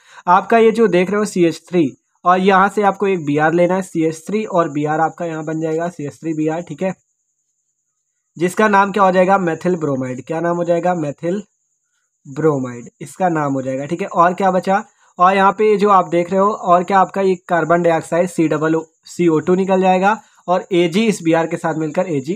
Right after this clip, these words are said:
बी आर बना लेगा, ठीक है। तो ये रिएक्शन होती है हुंस डीकर अपक्रिया। क्या हुआ इस पे, आप, हमने क्या लिया, सिल्वर एसीटेट, ब्रोमीन से इसकी क्रिया की, कार्बन टेट्राक्लोराइड पर गर्म कर दिया, जिससे आपका एल्किल ब्रोमाइड बना। ये, ये क्या है, मेथिल ब्रोमाइड, ठीक है,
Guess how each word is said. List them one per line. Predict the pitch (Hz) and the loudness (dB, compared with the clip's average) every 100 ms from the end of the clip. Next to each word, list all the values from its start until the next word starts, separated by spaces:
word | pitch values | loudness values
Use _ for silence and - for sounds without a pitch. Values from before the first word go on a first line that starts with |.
| 190 | -8
बी | 139 135 | -8 -6
आर | 127 | -8
बना | 120 123 123 | -10 -12 -14
लेगा, | 123 135 | -14 -14
ठीक | 160 165 | -10 -6
है। | 190 - _ - | -8 -8 _ -6
तो | 185 | -2
ये | 190 226 | 2 4
रिएक्शन | 220 196 214 190 | 4 0 -2 -2
होती | 190 208 | -2 -2
है | 185 | -2
हुंस | 170 151 | -4 -4
डीकर | 151 139 170 | -6 0 2
अपक्रिया। | 175 - 180 196 - - | 2 0 0 0 -2 -2
क्या | 180 | 2
हुआ | 190 190 | 2 2
इस | 190 | -2
पे, | - 214 226 _ 175 175 | -2 -2 -2 _ -6 2
आप, | 185 180 | 2 2
हमने | 175 185 202 | 0 2 2
क्या | 208 | 2
लिया, | 196 208 | 2 2
सिल्वर | 202 175 160 180 | 0 -2 2 2
एसीटेट, | 175 190 190 190 | 0 0 2 0
ब्रोमीन | 170 156 156 180 | 2 0 2 0
से | 190 | 0
इसकी | 185 196 | -2 -2
क्रिया | 175 185 180 | -2 0 0
की, | 196 196 | 0 2
कार्बन | 156 151 151 | 2 2 -2
टेट्राक्लोराइड | 147 143 180 180 185 180 175 | -6 -4 -2 0 2 2 0
पर | 180 | -2
गर्म | 160 160 170 | -2 -4 0
कर | 175 | -2
दिया, | 170 185 | 0 0
जिससे | 170 170 170 | 0 -4 -2
आपका | 165 160 165 175 | -2 -2 -6 -4
एल्किल | 156 156 208 | -4 -2 -4
ब्रोमाइड | 170 156 151 147 135 | 0 0 0 -2 -4
बना। | 139 139 156 | -6 -8 -10
ये, | 151 170 | -10 -6
ये | 180 170 | -2 -2
क्या | 196 | 0
है, | 214 226 156 | 0 -2 -8
मेथिल | 147 151 185 208 | -8 -6 -4 -4
ब्रोमाइड, | 156 151 160 170 139 131 123 120 | 0 2 2 0 -8 -8 -10 -12
ठीक | - _ 156 | -18 _ -12
है, | 202 | -10